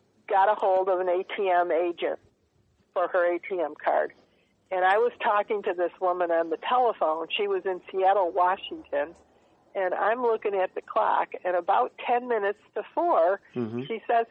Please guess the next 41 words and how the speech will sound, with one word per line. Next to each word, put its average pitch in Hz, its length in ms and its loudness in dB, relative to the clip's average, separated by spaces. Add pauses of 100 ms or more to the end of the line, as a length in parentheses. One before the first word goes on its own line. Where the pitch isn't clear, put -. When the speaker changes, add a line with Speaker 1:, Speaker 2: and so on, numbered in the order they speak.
(100)
Speaker 1:
to 240 80 -4
me, 180 440 -2 (580)
"I 494 140 0
think 202 160 -4
that 220 180 0
card 185 360 -2
just 147 160 -4 (100)
got 196 260 -2
used." 359 440 -2 (720)
Speaker 2:
That 165 160 -4
had 175 160 2
Speaker 1:
I - 20 -8
Speaker 2:
to, 156 80 -2
Speaker 1:
said, 165 100 -6
Speaker 2:
that 196 180 4
had 190 160 4
to 165 60 0
have - 20 -8
Speaker 1:
"Wow." 139 40 -6
Speaker 2:
been 160 140 -2
a, 143 160 0
that 151 200 -2
had 165 120 2
to 143 60 -4
have 135 60 -4
been 131 140 -6
a 123 60 -6
crazy 127 340 -8
moment 120 380 -10
for 123 120 -14
you. 110 200 -14 (140)
That 147 180 0
had 156 60 0
to 147 80 -2
have 151 120 -6
Speaker 1:
That 147 140 -2
Speaker 2:
been - 20 -2
a 143 140 -2
really 147 180 -2
Speaker 1:
was. 139 180 -10
Speaker 2:
surreal, 135 720 -4